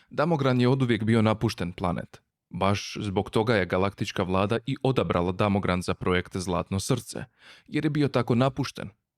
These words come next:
a Zlatno srce je bilo tako velika tajna. Brod je skijao i poskakivao po moru, moru koje je ležalo između glavnih otoka, jedinog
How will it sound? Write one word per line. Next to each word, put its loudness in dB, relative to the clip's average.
a 0
Zlatno -2
srce -4
je 0
bilo 0
tako -4
velika -2
tajna. -4
Brod 2
je 2
skijao 0
i 0
poskakivao 0
po -4
moru, 0
moru 2
koje 2
je 4
ležalo 2
između 0
glavnih 2
otoka, -2
jedinog -2